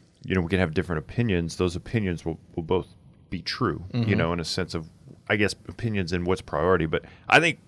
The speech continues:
Speaker 1: I think one of the enemy's greatest strategies is to make us believe that he doesn't exist.
Speaker 2: Right.
Speaker 1: Right? Like, "Oh, there is no devil, there is no temptation, uh, there is no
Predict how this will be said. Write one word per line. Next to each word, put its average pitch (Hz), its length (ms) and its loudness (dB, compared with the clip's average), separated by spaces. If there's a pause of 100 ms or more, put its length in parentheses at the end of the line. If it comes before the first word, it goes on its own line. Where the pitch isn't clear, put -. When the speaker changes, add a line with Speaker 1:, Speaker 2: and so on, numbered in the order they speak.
Speaker 1:
I 127 240 6
think 110 260 -2
one 95 200 2
of 95 80 2
the 92 140 2 (680)
enemy's 117 300 8
greatest 98 460 6
strategies 85 800 -2 (580)
is 98 340 4
to - 100 -2
make 123 200 8
us 110 80 2
believe 107 360 6
that 117 120 8
he 120 80 6
doesn't 123 240 8
exist. 113 640 0
Speaker 2:
Right. 123 280 8 (320)
Speaker 1:
Right? 139 420 10
Like, 101 360 2 (380)
"Oh, 151 180 8
there 127 120 10
is 147 100 10
no 123 120 8
devil, 104 380 8
there 120 140 8
is 127 80 6
no 117 140 4
temptation, 104 800 0 (360)
uh, 104 200 4
there 113 160 8
is 139 100 8
no 107 200 4